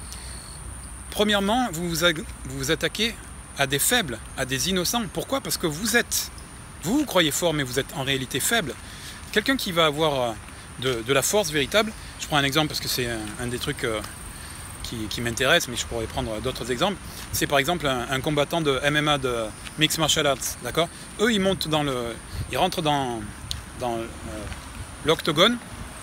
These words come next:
et ils vont se mesurer à quelqu'un qui a les mêmes, euh, les mêmes capacités, le même poids, la même, euh, taille plus, plus au prou, enfin quelqu'un, voilà, de,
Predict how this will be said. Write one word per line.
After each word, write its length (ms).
et 100
ils 60
vont 100
se 100
mesurer 340
à 40
quelqu'un 280
qui 180
a 40
les 140
mêmes, 240
euh, 140
les 100
mêmes 240
capacités, 840
le 100
même 280
poids, 440
la 100
même, 240
euh, 180
taille 180
plus, 180
plus 100
au 140
prou, 240
enfin 180
quelqu'un, 280
voilà, 220
de, 240